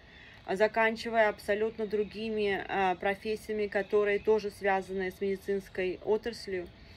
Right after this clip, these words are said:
А, это просто, вы знаете, какой-то безумный бум. А, и я уже слышала, а, много историй, что люди приходят,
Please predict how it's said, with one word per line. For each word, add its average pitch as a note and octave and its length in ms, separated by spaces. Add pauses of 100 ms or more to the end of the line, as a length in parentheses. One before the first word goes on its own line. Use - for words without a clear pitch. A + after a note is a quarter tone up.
(500)
А, G3 540 (2000)
это G#3 220
просто, A#3+ 560
вы G#3 100
знаете, G#3 400
какой-то A3 580 (140)
безумный A3 640
бум. F#3 440 (1400)
А, G#3 420
и G#3+ 80
я B3+ 220
уже B3 160
слышала, A#3 680
а, G3+ 180
много G#3+ 520
историй, B3+ 500
что A3+ 200
люди B3 260
приходят, A3+ 600